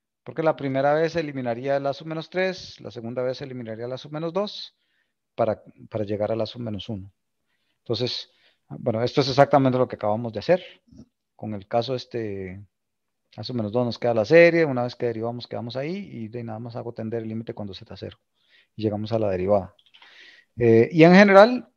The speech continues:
para calcu-, para, cuando yo tengo un polo de orden m, para sacar el residuo, lo que voy a tener que hacer es derivar m menos uno veces z menos z sub cero a la m de f de z.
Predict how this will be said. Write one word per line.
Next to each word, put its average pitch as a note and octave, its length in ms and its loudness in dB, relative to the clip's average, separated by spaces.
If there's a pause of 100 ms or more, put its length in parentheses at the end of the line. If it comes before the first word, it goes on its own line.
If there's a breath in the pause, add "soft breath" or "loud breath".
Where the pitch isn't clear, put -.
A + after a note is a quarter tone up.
(240)
para B2+ 240 6
calcu-, A#2+ 380 -2
para, C3+ 180 2
cuando C#3 240 -2
yo D3+ 120 -2
tengo G3+ 200 0
un F#3+ 160 -6
polo F#3 300 0
de B2 80 4
orden E3+ 360 -4 (120)
m, D#3 480 -2 (920)
para B2 160 -4
sacar A#2+ 300 -6
el D#3 80 -10
residuo, G3 440 -6
lo D#3 120 -6
que B2 80 -4
voy A2+ 120 0
a A#2 60 -2
tener C#3 260 -8
que C#3+ 100 -4
hacer C3+ 240 -2
es - 280 -8 (400 soft breath)
derivar B2+ 840 2
m D#3+ 280 -4
menos C3 320 -6
uno D3 240 -8
veces E3 560 -8 (300)
z D3+ 480 -6
menos C3+ 340 -8
z C#3 240 -8
sub D3 180 -18
cero C#3 320 -4
a C#3+ 80 0
la D3+ 200 0
m D3+ 220 -4
de A2+ 140 -2
f C#3+ 180 -10
de A#2+ 80 -8
z. - 380 -12